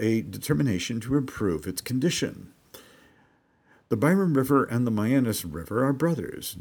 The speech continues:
They both rise in New York State and from the same source, a spring or marsh in Middle Patent, or near there. They take different courses, however, as though opposed to each other. The Byram, or the, excuse me, the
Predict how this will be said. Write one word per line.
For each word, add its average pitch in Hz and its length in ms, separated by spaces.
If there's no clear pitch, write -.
They - 100
both 95 300
rise 101 580
in 120 480
New 104 180
York 151 240
State 135 400
and 135 200
from 127 320
the 135 100
same 135 300
source, 87 400
a 104 40
spring 143 440
or 143 80
marsh 90 400
in 87 180
Middle 78 200
Patent, 113 500
or 151 400
near 156 280
there. - 380
They 143 100
take 185 300
different 170 320
courses, - 520
however, 101 500
as 120 320
though 117 320
opposed 139 640
to 95 160
each 80 200
other. - 320
The 92 80
Byram, 104 720
or 110 140
the, 95 80
excuse 135 280
me, 80 120
the 80 240